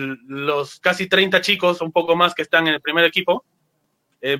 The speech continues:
partidos en dos grupos. Eh, la videoconferencia normalmente es de quince personas en un grupo, quince personas en el otro, y en cada videoconferencia participan no solo el preparador físico, sino participan también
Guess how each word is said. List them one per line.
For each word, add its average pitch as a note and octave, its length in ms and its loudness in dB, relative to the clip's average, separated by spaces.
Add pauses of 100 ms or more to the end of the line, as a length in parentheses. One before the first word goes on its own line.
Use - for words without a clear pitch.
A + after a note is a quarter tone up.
partidos D#3 380 2
en E3+ 80 -4
dos F3 120 4
grupos. G3 420 2
Eh, C#3+ 300 2
la C#3+ 180 6
videoconferencia D3+ 640 0
normalmente D#3+ 520 2
es D#3+ 100 -2
de C#3+ 140 0
quince E3+ 320 -2
personas E3 560 2
en C#3+ 80 -6
un D#3+ 120 -4
grupo, F3+ 260 2
quince D#3+ 220 -8
personas D#3 380 -6
en D3 100 -8
el F3 100 2
otro, F#3 320 2 (380)
y C3+ 140 -4
en D3+ 100 -2
cada F#3+ 240 4
videoconferencia D#3+ 720 2 (140)
participan - 680 -8 (520)
no F3+ 160 4
solo F#3+ 500 4 (480)
el C#3 120 -8
preparador F3+ 440 -2
físico, F#3 500 -2
sino E3 260 0
participan E3+ 520 0
también E3 420 4